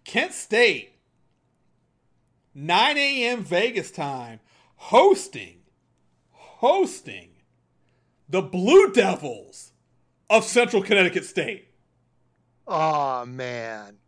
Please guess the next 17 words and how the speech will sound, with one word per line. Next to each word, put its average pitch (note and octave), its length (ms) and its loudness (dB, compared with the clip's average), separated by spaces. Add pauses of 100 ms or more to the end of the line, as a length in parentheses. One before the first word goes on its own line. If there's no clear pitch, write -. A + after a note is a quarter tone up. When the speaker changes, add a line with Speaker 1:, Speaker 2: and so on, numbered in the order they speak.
(300)
Speaker 2:
Can't F#3+ 320 -2
bet F#3 260 -2
that D3 260 -2
one. G2+ 240 -20 (1040)
Speaker 1:
Put D3+ 160 -12
the D3+ 60 -12
women C#3 220 -10
and B2+ 80 -14
children C3 300 -10
to A#2+ 60 -16
bed. A#2 320 -10
Do, B2+ 180 -14
do B2 180 -16
not D3 340 -10
let C#3 240 -12
them A2 320 -14
watch - 360 -20